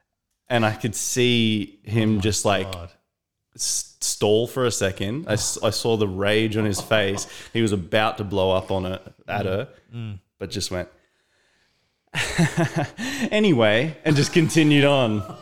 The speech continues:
Speaker 2: <laughs>
Speaker 1: He was,
Speaker 2: Wow.
Speaker 1: he was two seconds away from just
Speaker 2: Oh my
Speaker 1: fucking going
Speaker 2: God.
Speaker 1: in.
Speaker 2: Jeez.
Speaker 1: 'Cause he hadn't even started the show yet. Like, give
Speaker 2: Shit.
Speaker 1: it a minute.
Speaker 2: She was heckling.
Speaker 1: But I could understand from her perspective. It was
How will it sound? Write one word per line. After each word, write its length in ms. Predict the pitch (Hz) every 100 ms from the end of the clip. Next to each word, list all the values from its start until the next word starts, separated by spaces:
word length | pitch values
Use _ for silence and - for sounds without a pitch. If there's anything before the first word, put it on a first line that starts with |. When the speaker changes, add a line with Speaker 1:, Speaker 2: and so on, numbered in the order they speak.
| -
Speaker 2:
<laughs> 360 | - - - - _ -
Speaker 1:
He 200 | 139 131
was, 200 | 135 117
Speaker 2:
Wow. 220 | 110 110
Speaker 1:
he 140 | 139 131
was 180 | 123
two 380 | - - 135 123
seconds 420 | 113 123 110 113
away 220 | 110 107 98
from 180 | 101
just 340 | 98 98 - -
Speaker 2:
Oh 240 | 107 104
my 140 | 110 98
Speaker 1:
fucking 240 | 98 104
going 280 | 101 98 92
Speaker 2:
God. 60 |
Speaker 1:
in. 280 | 95 92 92 - _ _ _
Speaker 2:
Jeez. 420 | 123 107 95 87
Speaker 1:
'Cause 120 | 151
he 80 | 170
hadn't 180 | 196 202
even 160 | 135
started 380 | 110 - 120 117
the 80 | 101
show 280 | - 123 165
yet. 240 | 165 98
Like, 140 | 92 107
give 200 | 156 147
Speaker 2:
Shit. 20 |
Speaker 1:
it 40 | 110
a 60 |
minute. 420 | 104 120 156 123 - _ -
Speaker 2:
She 160 | 127
was 140 | 123 -
heckling. 560 | 113 160 - 113 87 -
Speaker 1:
But 140 | 120
I 80 | 117
could 140 | -
understand 600 | 120 120 107 113 104 107 101
from 120 | 101
her 100 | 98
perspective. 720 | 95 - 101 - - 87 -
It 80 | 101
was 140 | 95